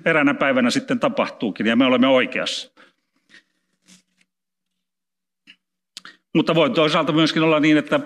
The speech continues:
se, me pelkäämme koko elämämme ajan sitä maailmanloppua ja se ei meidän elämän aikana tulekaan, mutta, mutta siihen on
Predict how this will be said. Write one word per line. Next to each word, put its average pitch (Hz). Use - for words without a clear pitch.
se, 139
me 151
pelkäämme 139
koko 135
elämämme 123
ajan 131
sitä 123
maailmanloppua 120
ja 110
se 113
ei 104
meidän 127
elämän 123
aikana 113
tulekaan, 113
mutta, -
mutta -
siihen 120
on 120